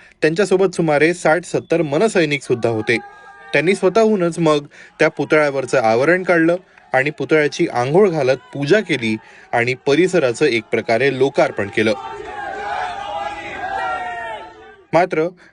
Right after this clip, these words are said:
ही कृती नियमबाह्य असल्याचं सांगत नेरूळ पोलिसांनी अमित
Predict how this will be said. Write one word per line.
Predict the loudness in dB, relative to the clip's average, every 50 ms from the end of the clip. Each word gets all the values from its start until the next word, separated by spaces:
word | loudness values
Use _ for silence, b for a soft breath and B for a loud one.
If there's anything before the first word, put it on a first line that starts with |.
| b
ही | b 0 0 0
कृती | 0 2 0 0 0 0 -4 -4
नियमबाह्य | -4 -2 0 0 2 2 2 0 0 0 0 2 2 2
असल्याचं | 2 0 0 0 -2 0 0 -2
सांगत | 0 0 0 0 0 0 0 -2 -2 -4 -14 -12
नेरूळ | -6 -2 2 2 4 4 2 0
पोलिसांनी | 0 2 2 2 2 2 2 0 -2 -2 -2 -4 -4 -4
अमित | -4 -2 0 0 0